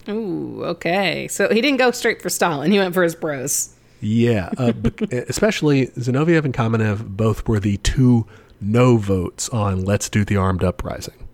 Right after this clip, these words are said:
Speaker 1: Oh, okay.
Speaker 2: And Trotsky was like, "Look at these fucking
Speaker 1: These
Speaker 2: cowards."
Speaker 1: losers.
Speaker 2: Yeah. Uh, that pissed them right off.
Speaker 1: I'm sure.
Speaker 2: <laughs> And the Troika, you know, they, they have this big argument and everything. And they end up
Speaker 1: <laughs>
Speaker 2: forcing him to resign as head of the Red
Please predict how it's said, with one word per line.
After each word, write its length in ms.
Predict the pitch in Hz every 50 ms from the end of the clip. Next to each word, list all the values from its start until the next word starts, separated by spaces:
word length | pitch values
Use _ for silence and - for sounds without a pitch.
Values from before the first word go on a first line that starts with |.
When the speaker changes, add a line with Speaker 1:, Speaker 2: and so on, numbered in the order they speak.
| - -
Speaker 1:
Oh, 580 | 156 180 190 196 196 185 175 165 160 151 139 135 143
okay. 360 | 170 - - 175 156 170 190 180 - _ _ _ _ -
Speaker 2:
And 120 | 113 107
Trotsky 340 | - 120 113 110 - - 110
was 140 | 104 98 98
like, 300 | 104 95 90 - - -
"Look 200 | 110 113 107 -
at 100 | 92 -
these 420 | 92 87 85 85 87 - - - - -
fucking 520 | - - 104 90 87 80 87 87 80 80
Speaker 1:
These 60 | 82 85
Speaker 2:
cowards." 600 | - - 101 95 87 82 - - - 120 156 160
Speaker 1:
losers. 560 | 160 156 151 156 143 135 113 - - - - - - _ _ _ _ _ _ - - - -
Speaker 2:
Yeah. 80 | -
Uh, 300 | 117 117 113 110 107 -
that 240 | 101 113 139 175 -
pissed 240 | - 143 135 - -
them 180 | 127 123 117 107
right 180 | 101 101 95
off. 360 | 87 80 82 - - - - -
Speaker 1:
I'm 220 | 190 175 170 180
sure. 540 | 175 - - 196 - - - 123 - - - -
Speaker 2:
<laughs> 60 | - - - - - - - - - - - - -
And 240 | 117 113 113 110 101
the 100 | 98 98
Troika, 640 | - - 127 123 127 123 - 120 110 104 104 - - _ _ _ _ -
you 120 | 127 117
know, 120 | 117 117 117
they, 180 | 123 123 117
they 140 | 98 120 113
have 200 | 104 95 92 95
this 120 | 95 85 -
big 220 | - 87 78 80
argument 480 | 82 78 78 80 - 87 82 82 82 80
and 80 | 78 76
everything. 280 | 76 85 - - 90 -
And 120 | 120 120
they 160 | 127 131 135 123
end 120 | 117 104
up 120 | 120 - 185
Speaker 1:
<laughs> 80 | 180
Speaker 2:
forcing 340 | 120 117 107 - - 104 101
him 160 | - 110 98 -
to 120 | - -
resign 460 | 101 92 90 104 107 107 110 107 104 98
as 120 | 95 -
head 140 | - 98 95
of 100 | 92 90
the 80 | 98 92
Red 200 | 90 90 90